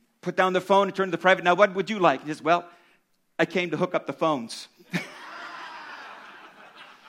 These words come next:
We want to look better than we really are.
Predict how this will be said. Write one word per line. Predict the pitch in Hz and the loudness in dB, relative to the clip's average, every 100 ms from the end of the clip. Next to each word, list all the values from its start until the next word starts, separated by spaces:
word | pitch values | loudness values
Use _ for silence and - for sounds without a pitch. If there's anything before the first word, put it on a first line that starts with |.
| - - - - _ _ _ _ _ | -20 -20 -20 -20 _ _ _ _ _
We | 143 | -6
want | 170 214 240 | 0 2 2
to | |
look | 208 208 - - | 2 0 0 2
better | 175 190 190 185 - _ _ - | 2 4 0 -4 -12 _ _ -8
than | 151 | -6
we | 151 | -4
really | 143 139 135 123 | -4 -4 -4 -2
are. | 107 95 | -4 -6